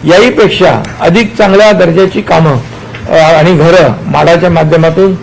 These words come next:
चांगल्या, अ, लोकांकडून करून घ्यावीत आणि अजितदादा म्हणाल्याप्रमाणे चांगली घरं तर द्यायचीच आहेत,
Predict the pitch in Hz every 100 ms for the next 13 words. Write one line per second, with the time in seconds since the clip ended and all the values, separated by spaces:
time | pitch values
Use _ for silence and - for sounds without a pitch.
0 | - - - - - 165 170 180 175 160
1 | 170 - - 160 156 151 156 156 170 165
2 | 160 165 180 180 160 165 175 160 175 185
3 | - - - - - 170 185 196 196 185
4 | 170 110 - - - - - 156 151 175
5 | 180 180 180 160 180 185 175 170 185 160
6 | 123 - - - - 165 165 185 180 170
7 | 180 190 165 175 - 226 175 135